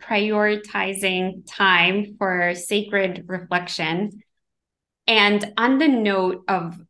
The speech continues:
looking over your trajectory and career,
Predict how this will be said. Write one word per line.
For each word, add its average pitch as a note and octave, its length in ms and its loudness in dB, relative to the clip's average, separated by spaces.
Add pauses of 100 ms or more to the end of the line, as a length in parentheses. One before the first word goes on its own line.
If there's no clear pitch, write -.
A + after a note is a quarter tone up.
looking G3+ 420 0
over F#3 260 2
your F3 640 2
trajectory F3 800 -4
and E3+ 200 -2
career, F3 720 0